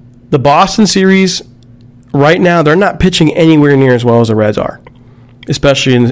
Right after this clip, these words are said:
in the starting rotation for the Reds. There's a chance here. There's a chance for the Angels.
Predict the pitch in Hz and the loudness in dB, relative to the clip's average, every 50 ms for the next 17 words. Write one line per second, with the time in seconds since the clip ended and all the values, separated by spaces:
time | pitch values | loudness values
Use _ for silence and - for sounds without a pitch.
0 | - - 135 127 117 - - 120 117 113 110 107 123 117 117 117 113 - - - | -2 -2 -2 -2 -2 -2 -2 0 0 0 0 -2 -4 -4 -4 -6 -8 -8 -8 -6
1 | - - 120 - - - - - - - - - - - - - - - - 139 | -6 -8 -8 -10 -14 -18 -18 -20 -20 -20 -20 -20 -20 -20 -20 -20 -16 -6 -4 -4
2 | 135 135 131 - 160 160 156 143 143 - - 110 - - - - - - - - | -4 -2 -2 -2 0 2 2 0 -2 -4 -6 -8 -10 -10 -18 -20 -20 -20 -20 -20
3 | - - - - - - - - - 127 127 131 - - 156 151 147 - - 139 | -20 -20 -20 -20 -20 -20 -18 -14 -12 -10 -10 -6 -4 0 0 0 -2 -2 -2 0
4 | 127 123 123 117 - - - - | 0 2 0 0 -2 -6 -12 -14